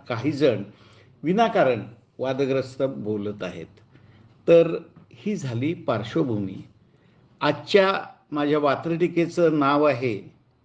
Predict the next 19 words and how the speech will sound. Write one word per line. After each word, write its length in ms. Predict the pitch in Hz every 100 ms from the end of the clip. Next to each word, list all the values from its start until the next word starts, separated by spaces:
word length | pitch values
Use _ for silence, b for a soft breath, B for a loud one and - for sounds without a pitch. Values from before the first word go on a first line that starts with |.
| -
वात्रटिकेचं 760 | 117 117 131 131 127 117 131 120
शीर्षक 580 | - 131 123 147 165 165
आहे, 340 | 139 147 107 - b b b b b b
"श्री 380 | - 180 190 185
राम 340 | 151 151 175
का 240 | 185 185 175
नाम 480 | 156 151 165 170 175
बदनाम 640 | 139 127 117 139 151 160
ना 120 | 156 139
करो, 380 | - 113 104 - - _ _ _ _ _ _ -
श्री 480 | - 139 139 147
राम 360 | 127 131 139 151
का 220 | 151 151
नाम 440 | 135 127 139 143 170 175 - b b b -
बदनाम 680 | 113 123 123 127 143 170 165
ना 180 | 156
करो." 480 | 139 135 110 104 - _ _ _ _ _ _ -
ऐका 220 | 127 123
तर, 240 | 151 170